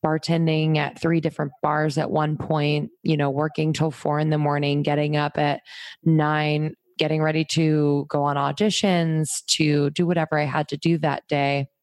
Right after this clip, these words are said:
and then work again starting at, like, six P M. So I,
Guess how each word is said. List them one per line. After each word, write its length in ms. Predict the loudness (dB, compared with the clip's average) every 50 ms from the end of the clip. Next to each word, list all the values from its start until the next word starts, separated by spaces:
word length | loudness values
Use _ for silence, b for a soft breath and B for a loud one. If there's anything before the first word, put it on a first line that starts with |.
| _ _ _ _ _ _ _ _ _ _ _ _ _ _
and 160 | -2 0 2 2
then 200 | 2 2 2 0
work 200 | 0 0 0 -2
again 540 | -2 0 0 0 0 0 0 0 0 -2 B B B B B B B -8
starting 360 | -6 -2 -2 0 0 0 0
at, 100 | -2 0
like, 180 | -2 -2 -2 -2
six 240 | -4 -6 -6 -6 -10
P 200 | -6 -2 0 0
M. 240 | 2 2 0 0
So 360 | 0 0 0 0 0 -2 -4 B B B B B B B B B B B _ _ -4
I, 720 | -2 0 0 0 0 0 2 2 2 2 2 2 2 0